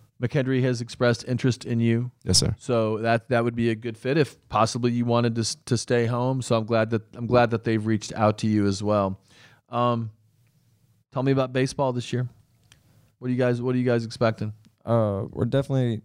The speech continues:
Speaker 3: last year was better than what we've done before. And, uh, in the playoff game against Belleville East, some things just didn't go our way, but the team is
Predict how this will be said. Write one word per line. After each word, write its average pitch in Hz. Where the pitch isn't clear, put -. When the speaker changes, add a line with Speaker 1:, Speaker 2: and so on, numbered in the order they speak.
Speaker 3:
last 120
year 120
was 104
better 117
than 110
what 101
we've 101
done 104
before. 110
And, 87
uh, 98
in 104
the 98
playoff 107
game 107
against 95
Belleville 98
East, -
some 104
things 98
just 98
didn't 98
go 87
our 95
way, 101
but -
the -
team 110
is -